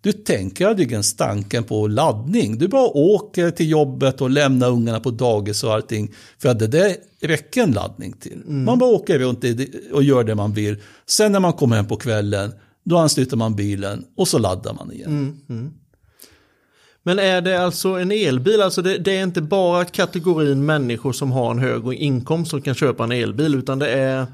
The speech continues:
Speaker 1: Ja, no, nej, nej, nej. Alltså det där var ju f-, flera år sedan. Jag, jag blir fortfarande så less när,
Speaker 2: Mm.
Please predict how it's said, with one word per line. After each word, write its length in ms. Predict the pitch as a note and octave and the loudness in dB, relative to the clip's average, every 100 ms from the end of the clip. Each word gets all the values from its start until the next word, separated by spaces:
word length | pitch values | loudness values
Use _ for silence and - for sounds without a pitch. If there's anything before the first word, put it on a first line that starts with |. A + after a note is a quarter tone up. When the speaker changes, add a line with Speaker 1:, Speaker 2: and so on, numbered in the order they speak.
| - | -2
Speaker 1:
Ja, 260 | C3 B2+ B2 | 0 2 0
no, 280 | C#3 C#3+ D3 | 2 2 2
nej, 280 | C3+ B2 A#2 | 0 2 0
nej, 120 | A2+ | 0
nej. 80 | G#2+ | -2
Alltså 240 | A2 D3+ | 0 -2
det 140 | C3 D3 | 0 0
där 240 | F3 E3 | 2 2
var 160 | C3 A#2 | 2 0
ju 140 | A2+ G#2 G2+ - | 0 -4 -8 -6
f-, 200 | C3 A#2+ | -4 -2
flera 280 | C3+ A#2+ A2 | 0 0 2
år 140 | A2+ | 0
sedan. 300 | A2 A#2 B2 D3 | 0 0 -2 0
Jag, 340 | D3 D3+ D3+ | 2 2 2
jag 120 | D#3+ D#3 | -2 0
blir 100 | E3 | 0
fortfarande 720 | - G3 - - E3+ D3 A#2+ | 2 0 0 -2 0 2 0
så 160 | - | -2
less 440 | A#2+ B2 A#2+ - - | -2 0 0 0 -2
när, 240 | A2+ G2+ G2+ - - | -2 -4 -6 -20 -14
Speaker 2:
Mm. 600 | B2+ B2 A#2+ A#2 A2 A2 | -2 2 4 4 2 -2